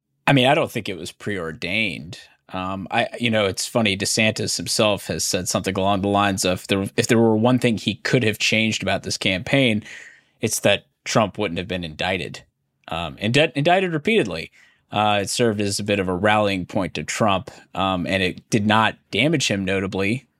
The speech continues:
in the polls. Um, I think Elliott's done some analysis on that that he could probably add more to, but, um, I, I wouldn't say it's just that. I just think i-, it's probably a combination of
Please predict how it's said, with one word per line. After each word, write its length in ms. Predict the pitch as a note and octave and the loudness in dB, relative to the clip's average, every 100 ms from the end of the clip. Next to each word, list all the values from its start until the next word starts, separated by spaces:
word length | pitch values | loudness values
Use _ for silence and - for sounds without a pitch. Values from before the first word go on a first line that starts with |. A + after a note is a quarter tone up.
| _ | _
in 120 | G2 | -4
the 80 | F#2 | -4
polls. 580 | - F2+ E2+ B2+ - - - | -2 -2 0 -2 -2 -6 -4
Um, 360 | F#2 F#2 F#2 | -2 0 0
I 120 | D#2+ | 0
think 240 | G2+ G#2+ - | 0 0 0
Elliott's 380 | F2+ F#2 F2 - | 0 2 0 -2
done 140 | F#2 | -2
some 180 | - F2+ | 0 0
analysis 560 | F#2 F#2+ F#2 - F2+ | 2 2 2 0 0
on 80 | F2 | 0
that 240 | E2+ F2+ - | 2 0 0
that 120 | - | -2
he 120 | D#2 | -2
could 160 | - E2 | -4 0
probably 320 | F#2+ D2+ D2+ | 0 0 0
add 220 | F2 F2+ | 0 0
more 340 | F2+ G2+ F#2+ - - - - _ | 0 2 2 0 -12 -20 -20 _
to, 320 | - D3 A#2+ G2+ - | 2 4 4 0 2
but, 300 | D3+ C3+ - _ _ _ _ _ _ | 4 4 0 _ _ _ _ _ _
um, 320 | B2+ A#2+ A2+ - - | 2 2 2 -4 0
I, 180 | E3 D#3+ | 4 6
I 20 | |
wouldn't 220 | F#3+ F#3+ | 4 4
say 220 | C#3+ D#3+ | 4 2
it's 120 | A#2 - | 2 2
just 360 | D#3 D3 - | 2 2 2
that. 200 | A2+ G#2+ | 0 2
I 80 | G#2+ | 2
just 260 | A#2+ B2+ - | 0 -4 0
think 300 | D3 A#2 - | 0 0 -4
i-, 40 | |
it's 260 | C#3+ C#3 C#3+ | -4 -2 0
probably 320 | - B3+ F#3 | 4 4 4
a 40 | B2+ | 2
combination 720 | C#3+ B2 A2 A2 A2 - G2+ | 2 2 2 0 0 -2 -4
of 760 | - F#2+ G2 F#2+ F2+ - - | -4 0 2 0 -2 -8 -20